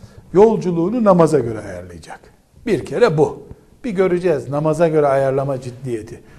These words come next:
Ama bu her zaman mümkün olmayabilir. E, acil bir durum olabilir. Saate bakma imkanı olmayabilir. Hemen yola çıkmak gerekir.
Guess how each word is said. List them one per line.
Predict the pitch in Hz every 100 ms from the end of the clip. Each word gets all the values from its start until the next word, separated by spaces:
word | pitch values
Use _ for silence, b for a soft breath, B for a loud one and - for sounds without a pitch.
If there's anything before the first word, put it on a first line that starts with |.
| b -
Ama | 139 143
bu | 262
her |
zaman | 262 214 208 202
mümkün | 196 196 196
olmayabilir. | 180 175 156 143 123 113 180 - - _ _ b b b b b b
E, | - 127 -
acil | 123 135 127 185 175
bir | 165
durum | 156 151
olabilir. | 139 131 120 120 120 120 - _
Saate | - 135 135 143 131
bakma | 135 135 135
imkanı | 131 139 131 135
olmayabilir. | 127 127 127 127 123 123 127 127 -
Hemen | 131 131
yola | 127 123 123
çıkmak | - - 127 -
gerekir. | 139 127 127 202 202